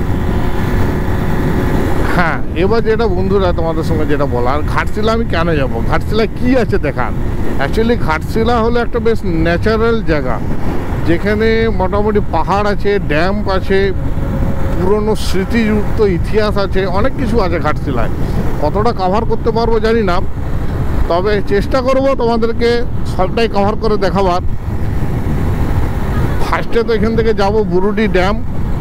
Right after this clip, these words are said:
তারপরে ঘাটশিলার ভেতরের দিকটা ঢুকবো। ঘাটশিলা থেকে বুরুডি ড্যামটা আরও নাকি পাঁচ কিলোমিটার ডান সাইডে যেতে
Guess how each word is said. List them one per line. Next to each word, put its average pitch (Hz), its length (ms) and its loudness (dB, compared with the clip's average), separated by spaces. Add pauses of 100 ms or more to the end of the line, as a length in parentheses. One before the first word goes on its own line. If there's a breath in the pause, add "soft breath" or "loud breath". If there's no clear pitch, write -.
(320)
তারপরে 202 500 0 (240)
ঘাটশিলার 202 540 0
ভেতরের 196 400 0
দিকটা 202 200 0 (100)
ঢুকবো। 180 280 0 (240)
ঘাটশিলা 208 460 0
থেকে 240 140 2 (100)
বুরুডি 214 380 2
ড্যামটা 226 280 0 (100)
আরও 202 180 -2
নাকি 226 120 0 (120)
পাঁচ 190 240 0
কিলোমিটার 220 520 2 (640)
ডান 196 160 0 (180)
সাইডে 220 240 2 (100)
যেতে 175 180 -2